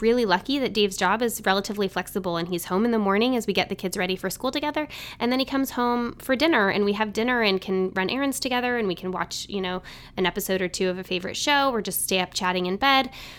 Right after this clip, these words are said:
We are able to spend a lot of time together during the week, and we still set aside those couple hours every Saturday night to go on a date so that we are sure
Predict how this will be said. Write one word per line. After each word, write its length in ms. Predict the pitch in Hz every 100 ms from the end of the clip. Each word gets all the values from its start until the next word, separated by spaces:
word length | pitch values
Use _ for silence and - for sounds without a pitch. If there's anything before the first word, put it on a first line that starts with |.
| - -
We 380 | 156 226 262 -
are 80 |
able 240 | 226 285 359
to 80 | -
spend 240 | - 240
a 60 | 226
lot 160 | 202
of 100 | 196
time 240 | - 240 247
together 460 | 214 170 151 208 - -
during 320 | 214 214 214
the 100 | 196
week, 380 | 180 180 247 - - - - -
and 600 | 277 320 214 185 240 - - -
we 120 | 226 226
still 340 | - 240 262
set 240 | 262 202
aside 480 | 214 - 202 202 208 - -
those 260 | 185 196 190
couple 300 | - 196 240
hours 340 | 202 180 185
every 220 | - 180 185
Saturday 420 | 196 190 185 185
night 360 | 180 175 - -
to 100 | 185
go 160 | 180
on 80 | 180
a 80 | 180
date 340 | 175 196 - - - - -
so 400 | - - 220 208
that 220 | 226 247 190
we 500 | 190 180 180 196 - - - - - - - -
are 120 | 202
sure 680 | - - 262 269 165 190